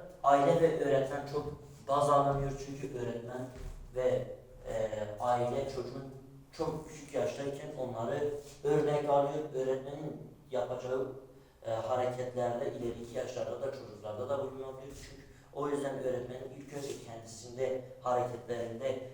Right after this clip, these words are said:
e, doğru düzgün hareket etmesi lazım ki öğrencinin de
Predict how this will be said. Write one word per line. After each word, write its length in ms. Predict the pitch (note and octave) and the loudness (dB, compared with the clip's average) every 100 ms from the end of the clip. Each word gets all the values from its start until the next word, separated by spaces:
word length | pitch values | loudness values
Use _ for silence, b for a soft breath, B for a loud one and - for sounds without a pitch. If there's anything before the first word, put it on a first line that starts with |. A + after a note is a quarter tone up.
| - A#2+ | -12 -8
e, 280 | A2+ A2+ B2+ | -6 -4 0
doğru 340 | B2 B2 B2+ | 2 2 0
düzgün 260 | B2+ C#3 C3+ | -4 -8 -2
hareket 440 | B2 B2 B2 B2+ - | 2 2 2 -2 -4
etmesi 440 | - B2 - - | -6 -8 -8 -2
lazım 400 | B2 - E3 E3 | 0 2 2 0
ki 320 | E3 F3 - - C3 | 0 -4 -4 -8 4
öğrencinin 500 | C3+ C3 B2+ B2+ | 6 6 2 -4
de 100 | - | -6